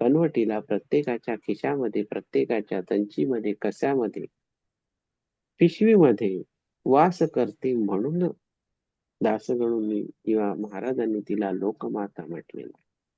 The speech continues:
लक्ष्मी जी लोकमाता, जी लोकांमध्ये सतत व्यापून राहिलेली असते, लोकांच्या मध्येच राहिलेली असते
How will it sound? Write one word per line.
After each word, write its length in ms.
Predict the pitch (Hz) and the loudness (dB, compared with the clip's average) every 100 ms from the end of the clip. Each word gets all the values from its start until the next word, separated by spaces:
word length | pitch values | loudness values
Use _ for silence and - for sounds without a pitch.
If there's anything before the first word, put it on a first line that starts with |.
| _ _ _ _ _ _ _ | _ _ _ _ _ _ _
लक्ष्मी 540 | 120 117 - 180 160 | 2 2 0 2 4
जी 260 | 143 127 117 | 4 2 2
लोकमाता, 640 | 107 107 117 107 95 - 113 | 2 0 0 0 -2 0 2
जी 200 | 165 190 | 4 8
लोकांमध्ये 680 | 185 185 233 240 233 220 | 6 8 6 8 8 8
सतत 500 | 226 - 165 185 180 135 151 _ _ _ _ _ _ _ _ _ _ _ _ _ _ _ _ _ _ - | 4 2 0 -2 -2 -6 -6 _ _ _ _ _ _ _ _ _ _ _ _ _ _ _ _ _ _ 2
व्यापून 540 | 123 135 131 190 196 | 6 6 6 4 6
राहिलेली 500 | 170 135 117 117 113 | 4 2 2 2 2
असते, 400 | 104 101 - 131 | 0 -4 -2 2
लोकांच्या 560 | 117 107 135 131 131 120 | 2 0 -4 -2 0 0
मध्येच 420 | 104 98 156 - | 0 0 -2 0
राहिलेली 440 | 135 110 110 107 | 0 2 2 2
असते 360 | 101 92 - | 0 -2 -4